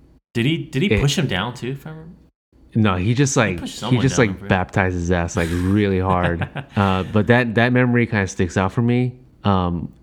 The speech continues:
Speaker 2: in, in All-Star game history. Uh, I think the best game that I, the best All-Star game game that I saw was the two thousand and one All-Star game, which was, um,
Speaker 1: What, they had, like, T-Mac,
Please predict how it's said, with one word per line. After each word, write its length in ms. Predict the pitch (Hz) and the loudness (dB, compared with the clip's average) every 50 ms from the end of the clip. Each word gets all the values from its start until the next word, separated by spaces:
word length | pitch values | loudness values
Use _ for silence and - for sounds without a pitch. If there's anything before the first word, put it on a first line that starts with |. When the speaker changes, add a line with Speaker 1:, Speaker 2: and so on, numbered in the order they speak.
| _ - | _ -2
Speaker 2:
in, 180 | 107 101 98 | -2 -2 0
in 200 | - 95 95 92 | -2 -2 -2 0
All-Star 320 | 92 90 92 - 113 104 101 | 0 0 -2 0 0 0 0
game 180 | 104 104 104 | 0 0 0
history. 540 | 117 110 110 - 127 127 131 135 139 135 - - - - - - - - - - - - - - - - - - | 0 -2 -2 0 0 2 2 2 0 -4 -8 -16 -20 -20 -20 -20 -20 -20 -20 -20 -20 -20 -20 -20 -20 -20 -10 -4
Uh, 380 | - 101 95 92 90 90 - - - - 104 | 0 0 2 2 0 0 -2 -4 -4 0 2
I 120 | 110 113 | 2 2
think 260 | 113 160 165 143 131 - | 4 2 0 2 2 0
the 60 | 113 | 0
best 680 | - - - 113 104 104 110 117 - - - - - - - 107 | -2 0 0 2 2 2 2 0 -2 -8 -14 -18 -12 -8 -8 -2
game 640 | - 104 98 95 92 95 98 98 98 101 104 107 - - _ _ - _ _ _ _ _ _ _ _ _ _ _ _ _ _ _ - _ - | 2 2 2 2 2 2 0 0 0 -2 -4 -6 -10 -16 _ _ -20 _ _ _ _ _ _ _ _ _ _ _ _ _ _ _ -20 _ 0
that 160 | 113 104 95 | 0 2 2
I, 460 | 80 - 85 92 98 101 101 101 104 - 107 | 0 0 -2 0 0 2 0 0 -2 -2 -2
the 80 | 110 95 | 0 2
best 300 | 101 120 123 127 - - - | 4 2 2 2 -2 -8 -4
All-Star 440 | 92 98 107 127 139 - - 135 113 | 0 2 4 4 4 2 2 0 0
game 440 | 92 - 98 95 104 117 135 139 135 | 0 0 0 2 2 4 2 2 2
game 340 | 123 143 143 151 151 156 147 | 2 2 2 2 0 0 0
that 140 | 160 156 | 0 2
I 340 | 160 160 156 156 151 131 - - - - - - - - | 2 2 2 0 0 -4 -8 -12 -18 -20 -20 -20 -20 -16
saw 280 | - - - 160 160 170 | -2 2 4 4 4 4
was 240 | 151 135 120 107 - | 4 2 0 0 -2
the 80 | 110 | -2
two 140 | 95 - 127 | 0 2 2
thousand 300 | 117 123 113 104 110 101 | 2 2 2 2 2 0
and 120 | 92 87 87 | 0 0 2
one 180 | 92 98 95 | 2 2 2
All-Star 320 | 90 85 85 - - 87 82 | 0 -2 -2 -2 -4 -4 -2
game, 340 | 80 80 80 80 82 82 - - - - _ _ _ - _ _ - - - - - - - - - | -2 -2 -2 -4 -4 -6 -8 -14 -20 -20 _ _ _ -20 _ _ -20 -20 -20 -20 -20 -20 -20 -6 0
which 220 | 101 98 92 - 98 | 0 0 2 0 0
was, 380 | 92 90 92 92 87 80 - - | 0 0 0 0 -2 -4 -4 -2
um, 480 | 101 92 90 85 85 82 82 80 78 - - _ _ _ _ _ - - - - | -2 0 0 0 0 -2 -4 -4 -8 -10 -16 _ _ _ _ _ -20 -20 -20 -18
Speaker 1:
What, 140 | - - - | -16 -14 -12
they 80 | 104 107 | -12 -12
had, 100 | 113 107 | -10 -10
like, 180 | 90 87 87 - | -10 -10 -10 -12
T-Mac, 680 | - 131 117 110 107 107 104 101 101 101 101 - - | -12 -8 -8 -6 -4 -4 -4 -4 -4 -6 -8 -12 -16